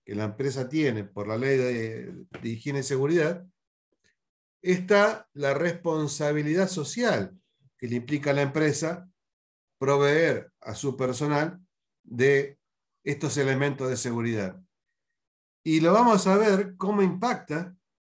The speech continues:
el no cumplir a veces con, eh,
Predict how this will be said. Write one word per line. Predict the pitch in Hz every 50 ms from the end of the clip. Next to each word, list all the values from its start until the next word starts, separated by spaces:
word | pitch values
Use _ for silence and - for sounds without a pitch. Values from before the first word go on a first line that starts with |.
| _ _ _ _ _ _ _
el | - 131 135
no | 151 190 202 185
cumplir | 190 185 165 180 208 226 208 165 135
a | 131
veces | 131 135 131 131 - 151 160 170 - - - - - - - _ - - - - - - 165 - - -
con, | - 160 160 165 170 180 185 - - 170 170 - - - _ _ _ _ _ _ _ _ _ _ _ _ _ _ -
eh, | 131 127 120 120 120 120 117 117 113 113 110 107 104 95 - -